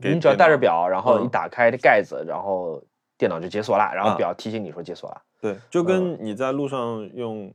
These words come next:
Speaker 1: 就你戴着脸罩，就是口罩的时候，
Speaker 2: 啊。
Speaker 1: 你用手表解锁你的手机是一样的。
Speaker 2: 哦，这还是陈少航告诉我的，我觉得就是我一个朋友，
Speaker 1: 嗯。
Speaker 2: 我觉得还是挺厉害，一个盒马的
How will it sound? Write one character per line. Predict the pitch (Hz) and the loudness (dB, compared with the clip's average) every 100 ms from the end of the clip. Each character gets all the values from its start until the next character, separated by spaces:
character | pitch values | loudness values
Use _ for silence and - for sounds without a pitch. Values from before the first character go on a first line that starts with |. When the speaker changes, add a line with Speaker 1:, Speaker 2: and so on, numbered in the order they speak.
| _ - | _ -8
Speaker 1:
就 | 127 | -6
你 | 107 | -2
戴 | 139 123 | -2 -2
着 | 117 | -2
脸 | 107 87 | -4 -4
罩， | 92 120 101 117 | -2 -4 -4 -6
就 | 131 | -2
是 | 127 117 | -2 -2
口 | - 196 | -2 0
罩 | 135 | 0
的 | 117 | 0
时 | 95 87 | -4 -8
候， | 85 - _ | -10 -10 _
Speaker 2:
啊。 | 113 92 82 _ | -4 -4 -6 _
Speaker 1:
你 | 104 98 90 57 | -8 -6 -8 -8
用 | 117 110 104 | -6 -6 -6
手 | - 110 | -4 0
表 | 113 87 | 0 -2
解 | 90 98 | -6 -6
锁 | 104 | -6
你 | 101 92 | -8 -8
的 | 92 | -10
手 | - 82 | -10 -10
机 | 92 101 | -10 -14
是 | 104 | -12
一 | |
样 | 90 107 | -10 -12
的。 | - _ _ _ _ | -16 _ _ _ _
Speaker 2:
哦， | 165 190 254 123 113 | -6 -6 -4 -6 2
这 | 226 | 2
还 | 220 233 | 4 2
是 | |
陈 | - 127 | 0 2
少 | 202 | 2
航 | 123 110 | 4 4
告 | 156 | 4
诉 | 113 85 | 4 -2
我 | 71 | -10
的， | |
我 | 87 | -8
觉 | 92 101 | -4 0
得 | 98 | 0
就 | - | -2
是 | 110 | -2
我 | 95 | -2
一 | 104 | -2
个 | |
朋 | 113 98 | -4 -2
友， | 117 - _ - | -2 -4 _ -18
Speaker 1:
嗯。 | 120 - | -16 -12
Speaker 2:
我 | 98 | -12
觉 | 92 | -10
得 | 92 | -10
还 | |
是 | 92 90 | -10 -12
挺 | - 85 | -10 -10
厉 | 87 | -8
害， | 78 | -8
一 | 80 | -8
个 | 82 | -8
盒 | - - 113 | -10 -8 -6
马 | 82 69 | -6 -8
的 | 57 | -14